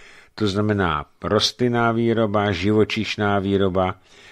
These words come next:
My jsme v počtu na obyvatele měli velmi vysoký počet skotů, počet prasat.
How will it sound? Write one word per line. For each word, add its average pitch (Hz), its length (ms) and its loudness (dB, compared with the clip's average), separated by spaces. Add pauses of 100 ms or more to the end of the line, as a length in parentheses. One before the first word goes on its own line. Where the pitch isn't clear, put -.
(160)
My 98 120 -4
jsme 110 320 -2
v - 120 -16
počtu - 420 -2
na 101 140 0
obyvatele 110 800 -2
měli 104 460 0
velmi 110 720 0 (460)
vysoký 113 600 0
počet 104 720 -2
skotů, 110 880 -2
počet 98 420 -4
prasat. 98 720 0